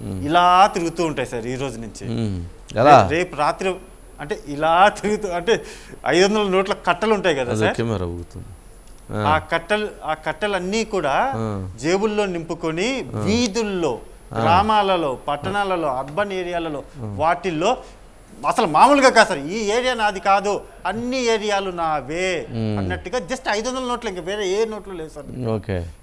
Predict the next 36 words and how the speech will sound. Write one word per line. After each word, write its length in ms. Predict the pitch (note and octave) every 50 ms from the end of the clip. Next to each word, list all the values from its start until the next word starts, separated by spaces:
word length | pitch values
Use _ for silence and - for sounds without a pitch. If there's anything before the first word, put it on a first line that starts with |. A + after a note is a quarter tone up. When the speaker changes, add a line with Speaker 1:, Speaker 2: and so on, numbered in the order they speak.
| - -
Speaker 2:
కేవలం 360 | F3+ F#3+ G3+ A3 A3+ A3+ F#3 C3+
ఐదు 200 | C#3 D3 E3 E3+
వందల 120 | F#3+ G#3 -
నోట్లు 140 | B2 C#3+ D3+
Speaker 1:
యథేచ్ఛగా, 420 | E3+ E3 D#3 D#3 E3+ D#3+ D#3 C#3
Speaker 2:
మాత్రమే 180 | A#2+ - - - -
అన్- 200 | E3+ F3+ F#3 F#3 - - - - - - - - - -
Speaker 1:
యథేచ్ఛగా 520 | A2 A2+ C#3+ D#3 E3+ C3+ - E3+ D#3+ E3 D3+
విర్రవీగుతుంటాయి 720 | C#3+ C#3+ C#3+ D#3+ D#3+ D#3+ D#3 D#3 B2+ D#3+ D3+ C#3 D3+ D3+
అంటావు. 460 | D3 C#3 B2 C#3 A#2 G2+ - - - - - - - - - - - - - - - - - - - - - -
Speaker 2:
ఇలా 140 | A#2 G#2+ A#2+
Speaker 1:
ఎవరు 140 | C3 C#3 C#3
Speaker 2:
ఇలా 60 | B2
Speaker 1:
బ్యాగ్లో 360 | C3 C3+ C#3 C#3+ C#3+ D#3+ D#3
Speaker 2:
ఇలా 100 | D#3 D3
Speaker 1:
పెట్టినా, 240 | D3 C#3+ B2 B2+ D3+
Speaker 2:
సార్. 80 | D3+ C#3+
Speaker 1:
ఎవరు 240 | C#3+ C#3 C#3+ C#3+ C3+
జేబులో 360 | B2+ C#3+ C#3+ D3 D3 D3 C#3+
పెట్టినా, 360 | C#3 C#3+ B2+ C3 C#3 D3 D3
ఎవరి 280 | C#3+ C3+ C3+ C3+ C3+ C3
దగ్గర 240 | C3+ C3 C3+ D3
పెట్టినా, 460 | C#3+ C#3+ C#3 B2 C3 C#3+ D3 C#3 B2+ A#2 - - - - - - - -
అవి 180 | A2+ A#2 B2 C3
వేసుకోవటం, 540 | C#3 C3+ A#2+ - D3+ D3+ D3+ D#3+ D#3+ D#3+ D#3
Speaker 2:
ఏ 20 |
Speaker 1:
వా-, 180 | D3 C#3+ D3+ D3+
Speaker 2:
కాలం 160 | C#3+ C#3 C3+
Speaker 1:
వాటితో 320 | C3+ C#3 D#3 E3+ D#3 G3
Speaker 2:
అయితే 100 | F#3+ F3+
Speaker 1:
పాటు 180 | F#3+ F#3+ F3+ F#3
ఓటర్ 240 | E3+ E3 F3+ F#3 F3+
Speaker 2:
కాలం 120 | G3 F#3+
Speaker 1:
లిస్ట్ 180 | F#3 D#3+ - F3+
కూడా 160 | F3+ F#3 F3+
ఉండిద్ది. 440 | E3+ D#3+ C#3+ B2 G#2 G#2 G2+ F2